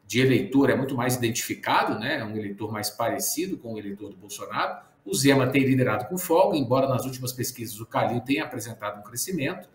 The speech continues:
mas o Lula é quem tem, com alguma folga ainda, liderado as intenções de voto em Minas. O Bolsonaro tem crescido em Minas, mas a, a, o Lula ainda mantém a frente. E em São Paulo, onde a gente tem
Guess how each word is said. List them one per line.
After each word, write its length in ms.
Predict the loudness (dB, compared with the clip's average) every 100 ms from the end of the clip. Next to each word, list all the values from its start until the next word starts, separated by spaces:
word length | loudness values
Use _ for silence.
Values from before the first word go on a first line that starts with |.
| _ _ _
mas 240 | 4 4 6
o 80 |
Lula 560 | 6 8 8 6 4 4
é 100 | 2
quem 300 | 2 0 0
tem, 380 | 0 -2 -4 -10 _ _
com 180 | 2 6
alguma 360 | 6 4 2 2
folga 380 | 6 6 6
ainda, 280 | 4 2 0
liderado 460 | -2 -2 2 2 2
as 80 | -2
intenções 400 | -4 -4 -4 -6
de 60 |
voto 280 | -4 -4 -4
em 80 | -4
Minas. 500 | -2 -4 -6 -10 _ _ -12
O 40 |
Bolsonaro 480 | -4 -2 -2 -2 -2
tem 160 | -2 0
crescido 420 | 0 0 0 -2
em 60 |
Minas, 340 | -4 -4 -6 -6
mas 160 | -4
a, 100 | -2 -2
a, 180 | -6 -6
o 100 | -4
Lula 240 | 0 2 2
ainda 220 | 0 -2
mantém 300 | -2 -4 -4
a 60 | -4
frente. 460 | -6 -8 -8 -16 _ _ -4
E 100 | 0
em 60 | 4
São 300 | 2 2 4
Paulo, 480 | 8 8 6 0 -10 _
onde 180 | -6 -2
a 40 |
gente 260 | 0 -2 -2
tem 360 | 0 -2 -4